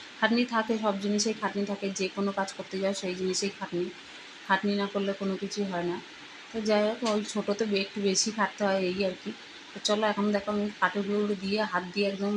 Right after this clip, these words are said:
লেবেল করে দিচ্ছি, প্লেন করে দিচ্ছি, যাতে উঁচু নিচু না হয়ে থাকে। দিয়ে এখন আমি ওপর দিয়ে সব পেপার পেতে দেবো। আর গোটা ঘরটা এরকম করে কাঠের গুঁড়ো দিয়ে দেবো, একটু মোটা করে কাঠের গুঁড়ো দিয়ে তার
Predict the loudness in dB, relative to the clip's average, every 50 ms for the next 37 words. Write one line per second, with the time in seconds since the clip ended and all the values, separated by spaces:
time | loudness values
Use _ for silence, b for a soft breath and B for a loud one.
0 | 2 2 2 2 2 2 0 0 0 -2 -2 -2 -4 -6 -6 -6 -4 -4 -2 0
1 | 0 0 0 0 -2 -2 -4 -6 -4 -2 -2 -2 0 0 -2 -2 -2 -4 -4 -4
2 | -4 -2 -2 0 0 0 0 0 2 4 6 6 4 4 2 -2 -4 -4 -6 -8
3 | -8 -8 -10 -12 B B B B B B B -14 -4 0 4 4 6 6 6 4
4 | 4 0 -2 -2 -2 -2 -2 -2 -2 -4 -4 -2 0 0 0 0 0 -2 -2 -2
5 | -2 -2 0 0 0 0 -2 -2 -2 0 0 0 0 -2 -2 -6 -10 -12 B B
6 | B B B -2 0 0 0 0 2 4 4 6 6 4 2 2 2 2 4 4
7 | 4 4 2 2 0 -2 -2 -2 0 -2 -2 0 0 0 0 0 0 0 -2 -2
8 | -2 -2 -6 -6 -8 -8 -6 -6 -4 -4 -4 -4 -4 -4 -4 -2 -2 -4 -4 -4
9 | -6 -4 -2 -2 -2 -2 -2 0 0 2 2 0 0 0 -2 -2